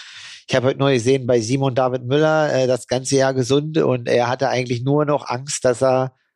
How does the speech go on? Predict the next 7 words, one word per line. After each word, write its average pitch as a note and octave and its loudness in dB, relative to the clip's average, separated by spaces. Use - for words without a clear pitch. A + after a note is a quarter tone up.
sich B2 0
erkältet. E3 0
Und C3+ 0
jetzt C3 2
ist C3+ 0
es A2 0
soweit. F2+ 0